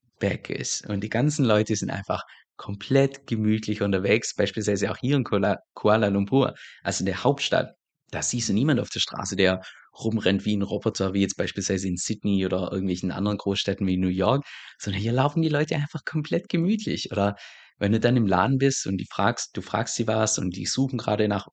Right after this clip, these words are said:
nach was für dich oder so, die laufen dann nicht extra schnell und schauen, dass sie das innerhalb von zehn Sekunden oder so sofort gefunden haben, sondern ja, die lassen sich halt mit allem so ein bisschen Zeit. Also es ist, die Leute hier sind unglaublich gemütlich unterwegs und das war für mich auch was ganz Neues hier in Asien.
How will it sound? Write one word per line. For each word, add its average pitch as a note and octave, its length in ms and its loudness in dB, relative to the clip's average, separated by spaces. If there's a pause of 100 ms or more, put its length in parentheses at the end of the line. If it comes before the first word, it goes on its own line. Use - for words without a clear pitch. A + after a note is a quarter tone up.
nach G2 300 -6
was G2+ 160 0
für - 120 -14
dich G2 220 -2
oder F#2+ 120 0
so, G2 260 2 (800)
die B2 160 -2
laufen A#2+ 340 2
dann A#2+ 120 6
nicht D3 220 4
extra - 340 0
schnell G#2+ 400 4
und G2+ 200 2
schauen, G#2+ 260 0
dass G#2 120 0
sie G#2 100 -2
das G2+ 180 0
innerhalb G2+ 320 -2
von G2+ 160 0
zehn B2+ 240 0
Sekunden A#2 340 2
oder G#2+ 120 2
so G#2 160 -2
sofort G2+ 300 -2
gefunden C#3+ 300 2
haben, C3 140 2
sondern C3+ 240 0 (400)
ja, - 120 0
die - 120 0
lassen F#3+ 300 0
sich F3 220 -2
halt D#3 120 4
mit C#3 120 0
allem C3+ 200 4
so C#3+ 140 0
ein C3+ 60 2
bisschen C3 300 0
Zeit. G#2 400 2
Also - 240 2
es D3 100 4
ist, D#3 220 -2 (580)
die A#2+ 80 4
Leute C3+ 260 4
hier C#3 180 4
sind C3 340 0
unglaublich B2 800 0
gemütlich G#2 580 0
unterwegs F#2 480 0
und G2+ 100 -4
das G2+ 160 -4
war G#2+ 80 0
für - 100 -4
mich G#2 260 -2
auch G2 120 -4
was G2+ 240 -2
ganz A2+ 320 -2
Neues F#2 240 0
hier F2+ 100 0
in E2+ 80 0
Asien. F2 420 -2